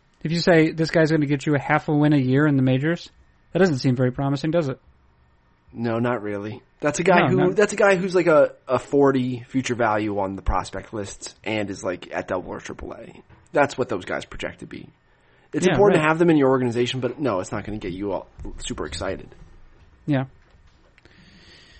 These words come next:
Speaker 1: So, <clears throat> and pitchers, of course, are riskier than hitters.
Speaker 2: Right.
Speaker 1: Um, which is probably why that's the case for pitchers. So, uh, so tell me about Beau Burrows.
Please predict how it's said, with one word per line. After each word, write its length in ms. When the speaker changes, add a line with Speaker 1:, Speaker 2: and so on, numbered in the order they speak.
Speaker 1:
So, 380
<clears throat> 220
and 220
pitchers, 280
of 80
course, 220
are 80
riskier 440
than 140
hitters. 400
Speaker 2:
Right. 260
Speaker 1:
Um, 180
which 160
is 80
probably 260
why 120
that's 200
the 80
case 220
for 140
pitchers. 380
So, 340
uh, 640
so 160
tell 140
me 80
about 200
Beau 140
Burrows. 440